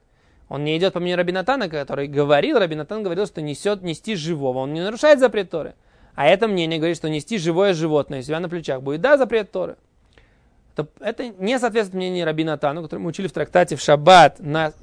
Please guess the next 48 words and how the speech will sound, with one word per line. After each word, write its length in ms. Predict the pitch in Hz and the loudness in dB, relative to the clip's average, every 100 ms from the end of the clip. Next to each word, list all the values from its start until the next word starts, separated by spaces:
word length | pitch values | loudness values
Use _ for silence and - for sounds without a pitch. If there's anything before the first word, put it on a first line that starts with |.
| - | -16
девяносто 320 | 139 165 170 | -6 -6 -4
четвёртом 260 | 180 165 160 | -6 -6 -8
стра-, 240 | - 160 | -6 -6
э, 120 | 151 | -4
листе. 460 | 147 143 - 135 127 - _ _ _ | -4 -6 -10 -12 -12 -16 _ _ _
«Домар 260 | 151 165 175 | 0 0 2
хайну 240 | 190 202 | 0 0
сейт 220 | 214 240 262 | 0 0 0
ацмо». 400 | 262 330 311 - - | 0 2 0 -2 -4
Там 160 | 190 202 | 0 2
Раби 160 | 190 | 4
Натан 240 | 180 175 185 | 2 2 2
говорил, 200 | 175 185 | 2 2
что 220 | - 151 | 2 0
живой 400 | 123 165 190 196 | 2 4 6 6
несёт 320 | 170 - 160 | 2 -4 -4
себя. 400 | - 143 117 123 - | -4 -4 -4 -6 -12
А 120 | - | -10
здесь 160 | 143 247 | -8 -4
мы 80 | 311 | -2
этого 140 | 294 | 0
не 120 | 294 | 0
скажем. 440 | 277 262 247 196 196 _ _ _ _ | 0 4 4 4 -4 _ _ _ _
То 60 | - | -8
есть 120 | 156 | 0
эта 180 | 233 226 | 0 2
Мишна, 520 | 220 185 165 151 214 | 0 -2 -2 0 0
она 180 | 233 233 | 0 -2
приводит 340 | 190 214 240 | 0 4 4
все 200 | - 247 | 4 -2
три 160 | 247 254 | -2 -2
случая, 360 | 214 349 294 214 | -2 0 0 -2
когда 500 | 175 170 196 240 254 - _ - | -2 2 4 2 0 -14 _ -10
как 100 | 151 | -4
бы 140 | 151 | -2
запреты 580 | 156 175 175 208 262 226 | 4 6 6 4 4 2
Торы 300 | 185 269 339 | 0 2 4
разрешаются 640 | 240 180 180 240 269 254 190 | 4 0 -2 -2 -2 0 0
ради 300 | 185 208 202 | 2 0 0
того, 340 | 175 165 247 | -2 2 0
чтобы 400 | 247 214 196 190 | 0 -2 0 0
выполнить 400 | 160 185 185 180 | 0 -2 -4 -2
заповедь. 360 | 147 139 - - | -2 -2 -8 -18
Там, 140 | 156 | -10
нести 320 | 151 175 - 240 | -6 -6 -6 -4
его 160 | 208 | -2
на 100 | 180 | -4
себе — 500 | 160 185 170 185 127 | -6 -6 -4 -2 -4